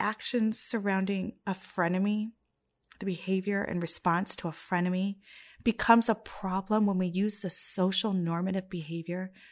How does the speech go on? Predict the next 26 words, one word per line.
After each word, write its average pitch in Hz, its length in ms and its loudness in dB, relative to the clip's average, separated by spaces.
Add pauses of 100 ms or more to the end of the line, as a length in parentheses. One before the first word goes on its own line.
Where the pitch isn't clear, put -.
(140)
to 190 100 0
disguise 170 800 -2 (240)
unforgiveness. - 1040 -4 (1120)
Do 196 100 -12
you - 40 -16
hear 208 120 2
what 214 100 2
I'm 208 140 -2
saying 185 400 0
there? 190 280 -6 (840)
The 226 100 6
importance 226 640 2
of - 200 -6
forgiveness 185 540 -2
cannot 180 640 -4 (160)
be 170 340 -4
understated. - 920 -2 (720)
And 170 200 -2
we 226 160 4
Christians 190 680 -4
are - 80 -6
held 196 340 -6
to - 120 -6
a 170 40 -4
higher 170 320 -4
standard. 180 680 -2